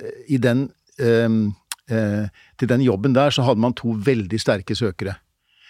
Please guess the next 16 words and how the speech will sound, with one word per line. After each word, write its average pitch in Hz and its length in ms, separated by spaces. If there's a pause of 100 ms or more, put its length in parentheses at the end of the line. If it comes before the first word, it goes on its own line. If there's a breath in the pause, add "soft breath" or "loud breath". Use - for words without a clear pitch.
(240 soft breath)
Ehm, 113 960 (420 soft breath)
den 127 120
ene 123 260
ble 110 200
jo 110 120
da 113 200
utnevnt, 107 600
eh, 113 300
til, 101 340
eh, 104 480 (140)
sentralbanksjef, 107 920
den 123 140
andre 107 280
da 104 180
var, 98 240
eh, 101 240